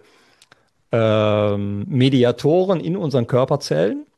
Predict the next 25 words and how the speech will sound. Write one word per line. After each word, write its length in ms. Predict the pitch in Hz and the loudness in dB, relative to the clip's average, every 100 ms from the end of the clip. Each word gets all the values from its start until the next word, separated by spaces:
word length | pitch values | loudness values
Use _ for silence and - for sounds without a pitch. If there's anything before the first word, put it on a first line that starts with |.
| _ _ - | _ _ -10
da 100 | 98 | -8
müssten 300 | 107 - 98 | -8 -6 -4
wir 80 | |
jetzt 180 | 98 98 | -2 -4
über 180 | 110 98 | -6 -6
mTOR 600 | - 143 - 156 147 151 | -6 -6 -2 0 2 0
und 140 | 151 139 | -2 -4
so 100 | 131 | -2
weiter 300 | 131 139 143 | -2 -2 -6
sprechen, 500 | - 147 151 196 170 | -6 -6 -6 -8 -10
das 100 | 104 | -10
machen 220 | 101 135 | -8 -6
wir 80 | 127 | -6
jetzt 180 | 131 | -6
hier 140 | - 135 | -6 -2
nicht, 300 | 156 214 - - - - - - _ _ - | -2 -4 -8 -20 -20 -20 -20 -20 _ _ 0
ähm, 540 | 117 120 123 131 120 | 4 4 4 2 2
wir 140 | 120 | 2
sozusagen 960 | 135 151 - 131 135 135 135 135 220 139 | 2 0 -2 0 2 2 2 -2 -2 0
nicht 340 | 170 185 - | 0 0 -4
Gewebe 580 | 135 107 131 175 196 196 | -4 -2 0 -2 0 -2
ständig 840 | 147 - - 170 202 190 - - | -2 -8 -2 -2 0 -4 -6 -10
anregen 880 | - 202 208 160 139 135 131 143 165 | -6 -4 -2 0 2 2 0 -2 -6
zu 260 | - 147 123 | -8 -8 0
wachsen, 640 | 147 - - - 117 208 | 0 0 -8 -6 -6 -8